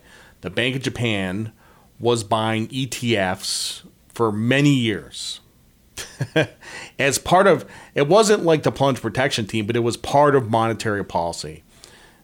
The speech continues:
They were printing yen to buy stocks,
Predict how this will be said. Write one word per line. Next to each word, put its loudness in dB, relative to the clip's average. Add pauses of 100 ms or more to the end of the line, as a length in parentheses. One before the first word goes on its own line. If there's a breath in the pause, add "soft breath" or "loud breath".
They 0
were 2
printing 2
yen -2
to -8
buy 0
stocks, -4